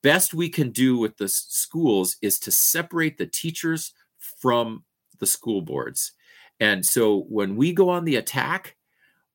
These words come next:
uh, you know, if, if someone needs to attack and they feel like, like this parent, if she thinks, "You know what?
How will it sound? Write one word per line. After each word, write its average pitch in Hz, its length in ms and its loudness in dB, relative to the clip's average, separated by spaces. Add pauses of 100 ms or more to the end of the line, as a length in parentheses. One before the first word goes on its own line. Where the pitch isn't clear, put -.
(380)
uh, - 80 -10 (200)
you 135 100 6
know, 98 160 -2
if, 131 340 2
if - 340 -2
someone 127 280 0
needs 117 240 0
to 113 80 2
attack 107 460 0
and 98 120 -2
they 95 100 -2
feel 120 260 -2
like, 101 360 0 (180)
like 90 180 -6
this 127 160 4
parent, 165 420 -2
if 95 100 -8
she - 200 -6
thinks, 127 280 -6
"You 135 80 -2
know 127 140 2
what? 151 300 0